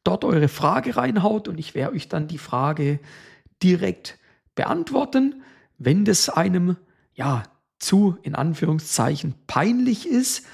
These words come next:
oder will das nicht reinschreiben, könnt ihr mir auch gern über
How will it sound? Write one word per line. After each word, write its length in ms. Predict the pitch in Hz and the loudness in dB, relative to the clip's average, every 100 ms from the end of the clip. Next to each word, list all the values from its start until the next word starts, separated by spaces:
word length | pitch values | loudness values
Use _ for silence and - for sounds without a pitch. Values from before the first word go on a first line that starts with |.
| - _ | -20 _
oder 400 | - 151 143 - | -6 -2 -2 -4
will 220 | 143 180 226 | -2 0 0
das 280 | 262 185 | -2 0
nicht 280 | 190 196 - | 0 -2 -2
reinschreiben, 840 | - 196 196 - 156 170 170 180 180 - - _ | -2 0 0 0 0 0 0 0 -2 -8 -20 _
könnt 240 | 185 170 | 0 2
ihr 60 | 156 | 4
mir 160 | 156 | 4
auch 220 | - 147 - | 2 -2 0
gern 320 | 131 180 175 | 2 2 0
über 580 | 190 156 156 156 151 | -2 0 0 0 -2